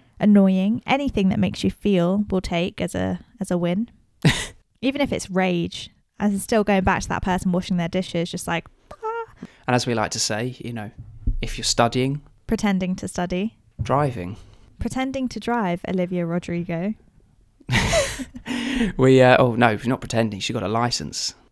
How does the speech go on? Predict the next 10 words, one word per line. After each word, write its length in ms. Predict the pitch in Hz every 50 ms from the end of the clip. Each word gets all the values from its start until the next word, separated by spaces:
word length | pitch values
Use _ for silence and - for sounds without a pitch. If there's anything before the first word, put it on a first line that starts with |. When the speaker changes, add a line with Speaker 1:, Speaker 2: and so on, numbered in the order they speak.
| _ -
Speaker 2:
Don't, 120 | - -
don't 160 | - 104 92
forget 260 | - - 110 107 - -
that. 260 | 80 78 - - _ _ _ _ _ _ _ _ _ _ _ _ _ _ _ _ _ _ _
She 140 | - -
couldn't 200 | - - 135 123
have 60 | 107 107
been 160 | 110 107 110
more 280 | 113 117 110 107 104
clear. 420 | - - - 117 110 - - 107